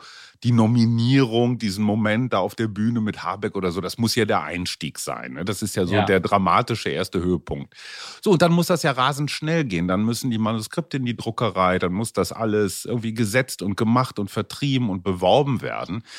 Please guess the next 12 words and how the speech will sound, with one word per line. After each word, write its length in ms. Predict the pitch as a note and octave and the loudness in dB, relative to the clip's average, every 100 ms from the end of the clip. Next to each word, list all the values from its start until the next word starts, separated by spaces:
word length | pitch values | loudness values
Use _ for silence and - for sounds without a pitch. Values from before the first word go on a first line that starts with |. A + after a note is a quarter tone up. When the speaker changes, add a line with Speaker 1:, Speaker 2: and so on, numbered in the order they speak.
| - - | -14 -6
Speaker 1:
Das 160 | G#2 | -2
heißt, 200 | A2+ - | 0 2
da 60 | A2 | 0
ist 120 | G#2+ | 0
ein 80 | G#2+ | -2
riesiger 440 | G2+ G2 F#2+ E2+ | -2 -4 -2 -4
Zeitdruck. 680 | - - G#1 - - - - - - - | -4 -10 -10 -12 -14 -14 -16 -20 -20 -12
Dann 160 | - G2 | -4 -4
arbeiten 480 | - G#2+ A2 A2+ A2 | 0 2 4 4 2
da 160 | F#2+ | 2
zum 180 | - G2 | 0 0
Beispiel 420 | E2+ F2+ - G2 | 2 0 -2 -6